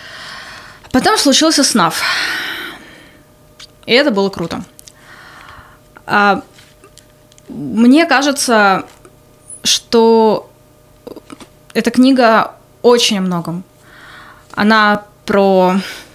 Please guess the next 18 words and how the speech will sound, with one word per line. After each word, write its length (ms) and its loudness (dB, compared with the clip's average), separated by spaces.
нашу 340 -2
жизнь, 580 0
она 460 2
про 240 -2
женщин. 920 0
Я 580 2
удивилась, 640 2
насколько 760 0
круто, 840 2
насколько 640 -2
тонко 760 2
и 80 -6
насколько 500 -2
мудро 840 2
Виктор 500 0
Олегович 640 0
описал 520 -2
женщин. 640 0